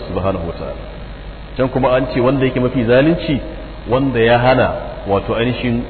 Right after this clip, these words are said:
a ambaci Allah a masallaci. An gane?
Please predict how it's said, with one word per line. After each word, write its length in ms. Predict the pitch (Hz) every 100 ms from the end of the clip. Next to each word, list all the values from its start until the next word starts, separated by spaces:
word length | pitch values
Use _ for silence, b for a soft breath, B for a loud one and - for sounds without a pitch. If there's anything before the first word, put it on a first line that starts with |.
| -
a 160 | 107 110
ambaci 280 | 107 101 -
Allah 320 | 131 127 110
a 40 | 95
masallaci. 600 | 98 104 104 101 - - - - - - - - - - - - - - - - - - - - - - -
An 140 | 107
gane? 280 | 120 151 170